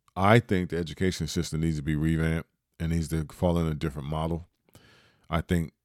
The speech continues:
the first would be funding. I think teachers should be compensated, and it's just me. You work,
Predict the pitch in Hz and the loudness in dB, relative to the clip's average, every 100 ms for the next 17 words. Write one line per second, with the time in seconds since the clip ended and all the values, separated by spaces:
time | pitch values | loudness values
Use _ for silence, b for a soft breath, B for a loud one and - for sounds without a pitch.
0 | _ 87 87 98 90 90 73 73 - 87 | _ -6 2 2 4 0 0 -2 0 0
1 | 87 98 110 - _ _ _ _ _ 92 | 2 0 -4 -16 _ _ _ _ _ -4
2 | 85 90 80 92 - 78 85 80 78 90 | -2 -2 -2 -6 -6 -6 -6 -6 -2 -2
3 | 80 78 90 87 90 - _ _ _ - | -2 -4 -2 0 -2 -8 _ _ _ -18
4 | - _ 73 73 73 - 85 85 92 101 | -18 _ -8 -6 -6 -4 -4 2 4 4
5 | - _ b b b b b b b b | 0 _ b b b b b b b b
6 | _ - 95 101 104 101 | _ 4 6 10 10 10